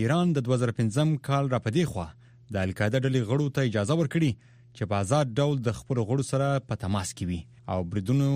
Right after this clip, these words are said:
د لارښوونو ترڅنګ نور فعالیتونه او پروپاګانډ وکړي او پیسې راټولې کړي چې له مخې دا کارونه په پاکستان او افغانستان کې هم کول. ښاغلي پومپیو ویل دي چې امریکا په دوه زره شپاړسم کال کې په ایران کې د القاعده ډلې درې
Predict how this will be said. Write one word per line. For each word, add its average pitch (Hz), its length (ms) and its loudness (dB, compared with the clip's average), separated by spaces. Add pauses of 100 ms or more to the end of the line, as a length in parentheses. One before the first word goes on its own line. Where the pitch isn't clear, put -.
(160)
د 110 120 0
لارښوونو 117 500 0
ترڅنګ 113 600 -2
نور 160 260 2
فعالیتونه 156 420 0 (440)
او 95 80 -2 (180)
پروپاګانډ 92 480 -4
وکړي 92 280 -4 (280)
او 165 120 2
پیسې 180 280 0
راټولې 165 320 2
کړي 156 140 2 (200)
چې - 120 -12
له 104 100 2
مخې 131 240 0
دا 107 120 0
کارونه 123 300 0
په 104 140 -6
پاکستان 151 580 -2
او 107 160 -2
افغانستان 98 480 -2
کې - 160 -16
هم 92 60 -6 (100)
کول. 90 180 -4 (480)
ښاغلي 131 300 2
پومپیو 147 280 2
ویل 160 220 2
دي 151 160 2
چې 131 200 2
امریکا 123 280 0
په 123 160 0
دوه 117 160 2
زره 113 160 0
شپاړسم 113 500 0
کال 131 180 2
کې - 140 -4
په 110 140 0
ایران 139 260 2
کې 135 140 0
د - 80 0
القاعده 113 440 0
ډلې 135 180 0 (160)
درې 180 140 4